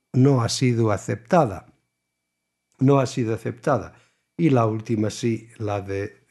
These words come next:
eh, Juan Pablo segundo, sí fue aceptada. Eh, además, en sus propias apariciones privadas de Nuestra Señora, Jacinta conocía de antemano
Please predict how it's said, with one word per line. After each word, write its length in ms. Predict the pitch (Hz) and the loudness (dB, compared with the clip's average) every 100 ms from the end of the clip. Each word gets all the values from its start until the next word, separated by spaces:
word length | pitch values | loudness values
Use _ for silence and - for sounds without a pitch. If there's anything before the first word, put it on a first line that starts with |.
| - | -10
eh, 260 | 107 101 95 | -8 -8 -6
Juan 240 | 143 110 | -6 -4
Pablo 300 | 104 98 101 | -6 -6 -8
segundo, 420 | - 101 101 95 | -10 -8 -8 -6
sí 160 | - 117 | -8 -8
fue 240 | - 98 | -6 -8
aceptada. 680 | 90 123 117 143 107 - - _ _ _ _ _ _ _ _ _ _ _ _ _ _ _ _ _ _ - | -6 -8 -2 -2 0 -4 -14 _ _ _ _ _ _ _ _ _ _ _ _ _ _ _ _ _ _ 4
Eh, 300 | 165 156 165 | 6 8 6
además, 500 | 180 165 214 254 - | 2 4 4 4 2
en 160 | 180 156 | 2 2
sus 360 | 139 - 160 | -2 -8 -10
propias 600 | - 175 180 165 147 127 | -2 0 2 2 0 2
apariciones 720 | 139 131 131 127 143 135 123 - | 0 0 -2 0 0 2 0 -2
privadas 800 | 120 117 139 131 113 117 117 107 | -2 2 4 2 0 -4 -6 -8
de 120 | 104 | -6
Nuestra 480 | 101 104 101 - 123 | -4 -4 -6 -6 -6
Señora, 460 | - 147 131 120 117 | -4 -2 0 0 -2
Jacinta 580 | 127 120 208 208 143 | -4 -2 -2 0 -2
conocía 680 | - 147 143 - 214 180 143 | 0 2 2 -2 -2 0 -2
de 280 | 127 127 143 | -4 -2 2
antemano 1000 | 185 190 165 147 131 139 135 139 139 | 4 2 2 0 2 0 0 -2 -6